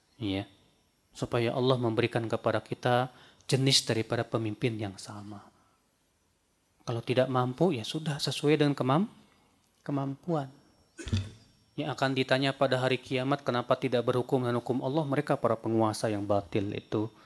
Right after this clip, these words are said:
yang mereka tidak mau apa? Berhukum dengan hukum Allah.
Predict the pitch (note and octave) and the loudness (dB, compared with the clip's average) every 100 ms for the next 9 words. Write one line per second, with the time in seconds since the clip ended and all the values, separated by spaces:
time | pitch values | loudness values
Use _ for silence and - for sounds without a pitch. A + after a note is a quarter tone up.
0 | - - _ - A2 A2+ A2+ A#2 B2 - | -20 -20 _ -6 -4 -2 -2 0 -2 -2
1 | A#2 A2+ B2 A#2+ B2 A2 C#3 F3+ - - | -2 -2 2 2 2 4 2 2 -4 -20
2 | - _ B2 A2 - C3 B2 A2 A2+ C3+ | -20 _ -4 -2 0 0 0 -2 4 4
3 | F#3+ A3 - - _ _ - - G#2 G2+ | 4 0 -12 -20 _ _ -16 -6 -4 0
4 | G#2+ C3 - | 2 2 0